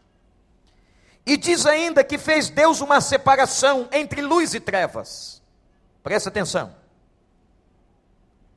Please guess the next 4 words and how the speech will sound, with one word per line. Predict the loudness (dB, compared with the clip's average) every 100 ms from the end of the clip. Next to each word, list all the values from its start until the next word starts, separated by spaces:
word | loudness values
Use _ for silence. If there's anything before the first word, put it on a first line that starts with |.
| _ _ _ _ _ _ _ _ _
Deus | -8 2 4 4 0
fez | 0 0 -2
uma | 0 0
separação. | 0 -4 -2 0 2 0 0 -2 -2 -6 -14